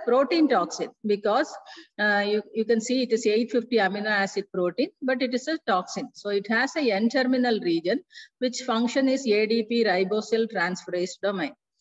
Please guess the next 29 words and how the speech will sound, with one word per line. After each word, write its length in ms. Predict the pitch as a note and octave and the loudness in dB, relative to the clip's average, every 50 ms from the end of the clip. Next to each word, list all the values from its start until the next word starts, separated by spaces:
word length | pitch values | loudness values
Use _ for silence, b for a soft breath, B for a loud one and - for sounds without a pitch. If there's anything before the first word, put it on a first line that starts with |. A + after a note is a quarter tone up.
| b b _ - | b b _ -10
C-terminal 760 | - - B3 C#4 C4+ D4 C#4 C4+ B3+ C#4 C4+ C4+ C4+ C4+ A#3+ | -2 0 0 0 2 2 2 2 2 2 2 2 0 0 0
region 420 | F#3+ G3 G3 G3+ F#3 A3 B3+ F4 F4+ - A#4+ | 2 2 0 2 2 0 0 0 -4 -6 -4
is 300 | A#3 G3 F#3+ F#3 - - _ _ _ - F#3 F3+ F3 - _ _ _ _ - F3 | -4 -4 -4 -4 -8 -16 _ _ _ -14 -14 -14 -14 -14 _ _ _ _ -6 -2
bound 300 | F#3+ F#3+ G3 G#3 G#3 F#3+ | -2 0 0 -2 -2 0
to 60 | A#3+ | 2
receptor 500 | A#3 G#3+ G3 - - B3 A#3+ - - C4+ | 2 2 2 0 -2 -4 -2 0 -2 -2
binding 480 | A#3+ A3 G3+ F3 E3+ E3+ E3 F3+ E3 - | 0 2 0 0 0 0 -2 -2 -2 -2
domain. 340 | D3+ D#3 C#3 D3 C#3+ - - | -2 -2 -2 -4 -6 -8 -8
So 240 | - - A3+ A3+ | -4 -2 0 0
we 280 | A3 G#3+ A3+ A3+ A3+ A3+ | 0 0 0 -2 -2 -2
said 340 | - - B3 B3 C4 B3 C4 | -2 0 0 0 2 2 2
it 140 | B3+ B3+ B3+ | 0 0 0
has 320 | B3 A3+ B3 C#4 - - | -2 0 0 -2 -2 0
anti-cancer 760 | - G3 F#3+ G3 A3+ C4+ C4 B3 A#3+ G#3+ G#3+ - - E3+ - - | 0 0 0 0 -2 -4 -2 -2 -2 -2 -2 -4 -6 -8 -8 -6
property. 580 | - E3 D3 D3 - D#3 - - G#3 D#4 E4+ _ B B B B B B B | -6 -6 -6 -4 -6 -8 -6 -6 -6 -6 -6 _ B B B B B B B
So 160 | - B3+ B3+ | 2 4 4
it 160 | B3 B3+ B3 B3 | 4 4 0 -2
can 280 | A#3+ B3+ B3+ C4 B3+ A#3 | -2 0 2 2 2 2
bind 420 | G#3+ G3 G#3 A3+ B3 C#4 C#4+ C4+ | 2 2 2 2 4 4 4 2
to 180 | D#4 D4+ D#4 D#4 | 2 -2 0 0
the 160 | C4+ D4+ D4 C4+ | 2 2 2 2
receptors 680 | A#3 G3+ - G#3+ G3 G#3 _ - A#3 A#3+ B3 B3+ B3 B3 | 0 0 0 -4 -4 -4 _ -2 0 0 0 0 0 -2
of 140 | G#3 F#3+ - F3+ | -4 -4 -4 -2
the 300 | F3+ F#3+ F#3 F3 F3 E3+ D#3+ | -2 0 0 0 0 0 0
human 360 | F#3 F3 E3 F3+ F3+ E3+ F3 | 0 -2 -2 -4 -6 -8 -8
cell, 280 | - - F#3 F3+ G#3 D4+ E4+ - - | -8 -4 -4 -2 -2 -2 -4 -6 -6
and 220 | G3 F#3+ G3 F#3 | -8 -6 -6 -4
then 160 | G3+ A#3 C4+ | -2 0 0
it 140 | C#4 G#3 - | 0 0 -2